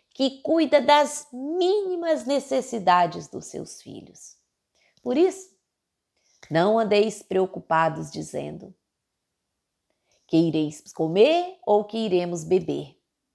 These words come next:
Vosso Pai Celeste sabe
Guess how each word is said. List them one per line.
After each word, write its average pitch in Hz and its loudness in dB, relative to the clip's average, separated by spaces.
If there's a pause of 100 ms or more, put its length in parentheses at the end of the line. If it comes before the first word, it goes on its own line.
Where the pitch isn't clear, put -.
(500)
Vosso 160 0
Pai 214 6
Celeste 170 -2 (160)
sabe 147 0